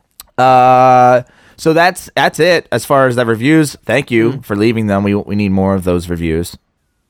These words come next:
Speaker 1: We like the reviews. They're good.
Speaker 2: Also, also, if you are listening this long,
Speaker 1: Yeah.
Speaker 2: uh, well, I, I wanna throw in one more thing.
Speaker 1: Go.
Speaker 2: So, uh, we, we were talking, uh, this morning, and, uh, in soon,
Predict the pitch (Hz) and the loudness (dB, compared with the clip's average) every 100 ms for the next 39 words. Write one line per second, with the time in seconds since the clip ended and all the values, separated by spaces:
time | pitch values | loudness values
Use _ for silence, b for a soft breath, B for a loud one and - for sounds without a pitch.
0 | _ 92 90 87 - 85 85 82 78 - | _ -8 -4 -4 -4 -6 -4 -6 -8 -12
1 | _ _ _ _ - 85 78 - 202 175 | _ _ _ _ -12 -12 -8 -4 -4 -2
2 | 160 190 165 151 151 151 202 160 151 160 | -4 -2 -4 -6 -10 -6 -4 -4 -2 -4
3 | 170 165 160 156 123 147 - 127 123 127 | -4 -6 -6 -8 -8 -8 -8 -10 -8 -8
4 | 156 151 _ - 101 98 87 - 147 147 | -10 -16 _ -12 -6 -4 -4 -8 -4 -2
5 | 143 156 170 185 165 165 165 160 156 151 | -2 -2 -2 -2 -2 -2 -2 -4 -4 -4
6 | 143 139 135 127 120 120 101 92 b b | -2 -4 -4 -6 -8 -12 -12 -20 b b
7 | b 101 113 - 170 156 151 160 - 156 | b -6 -4 -2 -2 0 -2 -4 -8 -6
8 | 147 135 143 180 156 160 156 165 156 151 | -4 -2 0 -2 -2 -6 -4 -4 -4 -2
9 | 147 135 131 135 131 127 135 139 135 135 | -6 -6 -10 -8 -6 -6 -6 -6 -6 -4
10 | 127 120 123 - 131 127 127 123 127 123 | -6 -8 -10 -12 -8 -6 -4 -2 -2 -4
11 | 123 - 165 156 151 147 147 b b b | -6 -6 -2 0 0 -2 -4 b b b
12 | _ _ - - 185 123 131 | _ _ -14 -4 -4 -4 -8